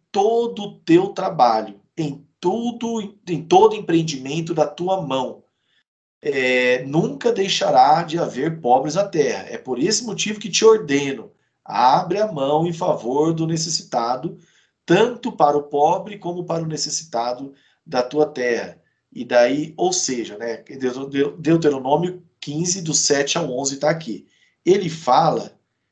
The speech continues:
em você, é, dar generosamente. Ele fala aqui em emprestar, por quê? Qual que é um, um dos princípios que o Tzedakah fala? Às vezes,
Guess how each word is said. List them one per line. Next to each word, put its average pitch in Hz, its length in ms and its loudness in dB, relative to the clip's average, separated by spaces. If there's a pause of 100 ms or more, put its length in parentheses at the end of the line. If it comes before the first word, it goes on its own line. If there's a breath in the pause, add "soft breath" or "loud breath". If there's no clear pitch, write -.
(120)
em 147 180 -6
você, 151 680 0 (420)
é, 135 840 2
dar 151 380 2
generosamente. 175 920 -4
Ele 139 80 -10
fala - 240 0
aqui 160 160 -6
em 156 40 -2
emprestar, 135 920 0
por 190 200 -4
quê? 107 300 -10 (280)
Qual 127 200 0
que 160 100 -6
é - 20 -2
um, 165 280 -4
um 160 40 -8
dos 143 160 -4
princípios 143 380 -8
que 139 100 0
o 165 80 -8
Tzedakah 147 400 0
fala? 107 360 2 (520 soft breath)
Às 151 300 2
vezes, 185 720 -2